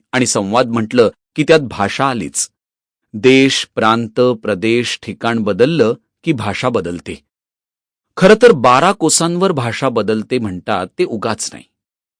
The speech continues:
जग जसं बदलत गेलं तसतशी जगाला वेगवेगळ्या भाषांच्या भाषांतराची गरज भासायला लागली. आपल्या भावना,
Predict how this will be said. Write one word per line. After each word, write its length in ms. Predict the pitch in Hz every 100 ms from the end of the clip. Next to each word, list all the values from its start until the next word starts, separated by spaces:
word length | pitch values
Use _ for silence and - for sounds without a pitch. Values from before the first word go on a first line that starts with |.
| _ _ _ _ _ _ _ 98
जग 300 | 117 156 151
जसं 460 | 101 110 107 185 160
बदलत 420 | 113 104 123 104
गेलं 360 | 101 101 80 76 _ _ 107
तसतशी 560 | 107 - 107 - 120
जगाला 480 | 110 98 95 101 123
वेगवेगळ्या 640 | 107 85 85 104 110 131
भाषांच्या 680 | 127 82 85 - 110 107 135
भाषांतराची 1040 | 120 82 87 117 143 135 101 90 - 104 160 - _ 107 120
गरज 340 | 120 160 127
भासायला 440 | 90 90 90 87
लागली. 340 | 90 69 76 69 _ _ _ _ _ _ _ _ _ _ _ _ _ -
आपल्या 340 | 131 170 202
भावना, 640 | 151 123 113 139 101 78